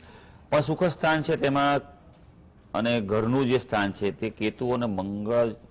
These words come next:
અ, જે છે તેના કારણે પ્રબળ અંગારક દોષ બને છે. તે ઘર બાબતે ચિંતા આપી શકે. તમારા ધાર્યા પરિણામો મેળવવામાં ક્યાંક વિલંબ થાય અથવા ધાર્યા પ્રમાણે પરિણામ ન મળે તેવું પણ બની શકે તેવું છે. એટલે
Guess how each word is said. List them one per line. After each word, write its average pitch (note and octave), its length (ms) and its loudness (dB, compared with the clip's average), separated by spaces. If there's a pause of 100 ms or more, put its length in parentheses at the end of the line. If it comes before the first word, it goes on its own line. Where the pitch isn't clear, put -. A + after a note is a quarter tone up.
(100)
અ, F2+ 200 2
જે G2+ 320 0
છે A2+ 180 0
તેના G#2+ 300 -2
કારણે A2 220 -4
પ્રબળ F#2+ 260 -4
અંગારક F2 460 -4
દોષ E2 180 -6 (140)
બને - 160 -14
છે. - 160 -20 (400)
તે D3 120 2
ઘર C3 180 4
બાબતે C#3 400 2
ચિંતા A2 380 -2
આપી G2 220 0
શકે. F2+ 300 -8
તમારા A2+ 340 -2
ધાર્યા F#2+ 440 0
પરિણામો A2 640 -2 (480)
મેળવવામાં A#2+ 540 2
ક્યાંક A2 220 -2
વિલંબ A2 420 2
થાય A#2+ 320 0
અથવા A2 200 -6
ધાર્યા G2 320 -2
પ્રમાણે G#2+ 320 -2
પરિણામ G2+ 380 -4
ન F#2 380 -2
મળે G#2+ 240 2
તેવું F#2 420 -6
પણ C#3 140 2
બની F2+ 240 0
શકે E2+ 360 -6
તેવું C#2+ 280 -10
છે. - 160 -10 (760)
એટલે C3+ 440 4